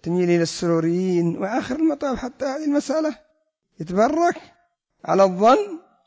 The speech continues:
من أين أخذ هذه الشعرة؟ ما أدرى أن هذه الشعرة من شعر النبي صلى الله عليه وسلم. هو نفسه متشكك ويقول: "نتبرك". آه، من ضعف العقيدة في قلوب الناس، كيف تجعلهم يخالفونها،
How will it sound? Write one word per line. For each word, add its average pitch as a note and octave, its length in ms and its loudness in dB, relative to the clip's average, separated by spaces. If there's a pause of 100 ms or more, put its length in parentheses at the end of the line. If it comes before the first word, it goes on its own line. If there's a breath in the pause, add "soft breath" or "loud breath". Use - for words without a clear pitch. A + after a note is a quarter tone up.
(280)
من G#4+ 340 -2
أين A#3 80 4
أخذ A#3+ 180 4
هذه G#3+ 120 6
الشعرة؟ F3 460 2
ما - 180 2
أدرى C#4+ 220 2
أن B3 120 4
هذه A#3+ 160 2
الشعرة G3 380 -2
من G#3+ 180 0
شعر F3+ 200 -2
النبي E3+ 380 0 (480)
صلى F3+ 260 2
الله E3+ 120 2
عليه D#3+ 180 2
وسلم. C#3+ 480 0
هو B3 60 8
نفسه A#3+ 260 4
متشكك A3 460 0
ويقول: G3+ 220 -2
"نتبرك". A3+ 480 -6 (680)
آه، D3 360 2
من C3+ 160 0
ضعف C3 220 -2
العقيدة B2 480 -8 (640)
في C#3+ 120 -6
قلوب D3 320 -2
الناس، C#3+ 500 -4
كيف C#3+ 200 0
تجعلهم C#3 520 -2
يخالفونها، B2+ 760 -4